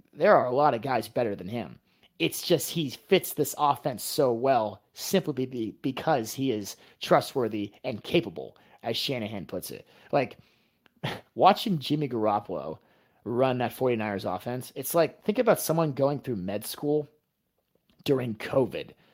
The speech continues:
like, when everything was on Zoom. Like, you're passing classes. You're getting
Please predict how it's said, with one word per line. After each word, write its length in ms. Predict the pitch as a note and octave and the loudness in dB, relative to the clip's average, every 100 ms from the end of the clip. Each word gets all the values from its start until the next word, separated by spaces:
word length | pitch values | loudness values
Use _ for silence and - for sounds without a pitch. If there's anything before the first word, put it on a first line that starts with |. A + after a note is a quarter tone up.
| - | 0
like, 160 | C3+ | 2
when 120 | D3 - | 2 0
everything 360 | D#3+ E3+ D#3 | 2 2 0
was 140 | D3 C3 | 0 0
on 220 | A2 G2 | -2 -4
Zoom. 400 | G#2 A2 D2+ - | -6 -8 -10 -4
Like, 180 | A#2+ C3 | -4 4
you're 100 | A3 | 2
passing 520 | A3+ G3+ G#3 - D3+ | 2 0 -2 -2 -4
classes. 680 | - A#2 C3 - C#2 B1 - _ _ _ _ _ _ | -2 -4 -2 -6 -10 -14 -16 _ _ _ _ _ _
You're 140 | F3 | 0
getting 420 | D#3+ F#3 G3+ D#3+ | 4 4 6 4